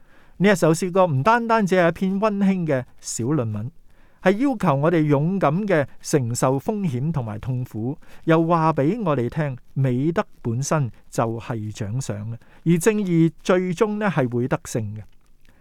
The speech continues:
呢一首詩篇不但話俾我哋聽財富嘅虛妄，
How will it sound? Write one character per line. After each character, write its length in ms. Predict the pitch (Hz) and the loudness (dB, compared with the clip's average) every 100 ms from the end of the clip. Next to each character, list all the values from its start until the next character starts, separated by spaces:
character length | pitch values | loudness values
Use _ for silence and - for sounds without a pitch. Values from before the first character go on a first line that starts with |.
| - - - | -20 -20 0
呢 140 | 170 196 | 4 6
一 40 | |
首 200 | 165 151 | 6 4
詩 200 | 160 180 | 4 4
篇 260 | 175 180 175 | 4 2 0
不 80 | |
但 180 | 180 143 | 2 2
話 200 | 139 127 | 4 2
俾 180 | 135 151 | 2 -2
我 100 | 160 | 0
哋 120 | 127 | 0
聽 240 | 165 170 175 | 0 0 -2
財 260 | 135 127 | 0 0
富 160 | - 160 | 0 2
嘅 100 | 160 | 2
虛 280 | 208 196 156 | 0 0 0
妄， 280 | 117 113 | -2 -6